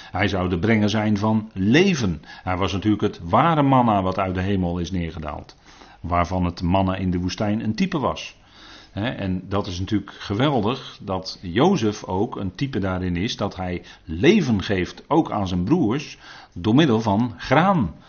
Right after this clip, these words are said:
De graanschuren van Egypte, die bleken vol te zijn in de tijd van hongersnood. Hè, en dat is, eh,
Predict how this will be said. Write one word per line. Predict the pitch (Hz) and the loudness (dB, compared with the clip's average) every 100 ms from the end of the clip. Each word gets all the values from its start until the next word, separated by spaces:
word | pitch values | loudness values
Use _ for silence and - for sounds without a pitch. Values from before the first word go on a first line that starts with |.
| - - - | -20 -20 -10
De | 90 | -6
graanschuren | 87 127 135 117 123 110 98 90 | 0 2 2 0 0 2 2 0
van | 104 95 90 | 0 -2 -4
Egypte, | 92 92 156 - 95 - _ _ - - - - | -4 0 -2 -2 -8 -8 _ _ -20 -14 -14 -12
die | 92 87 101 | -12 -2 0
bleken | 95 95 92 87 | 2 0 0 -2
vol | 110 131 | 0 0
te | 127 | -2
zijn | 104 92 101 | -4 -4 -4
in | 95 | -4
de | 87 | -4
tijd | - 87 85 | -4 -4 -4
van | 107 104 | -4 -4
hongersnood. | 95 80 139 160 139 131 98 - - _ _ _ _ _ - - - - | -4 0 2 4 2 2 0 -4 -16 _ _ _ _ _ -20 -20 -20 -20
Hè, | - 92 | -8 -4
en | 123 95 | -4 -2
dat | 98 98 | -4 -4
is, | 95 - 101 | -4 -4 -4
eh, | 95 90 | -4 -4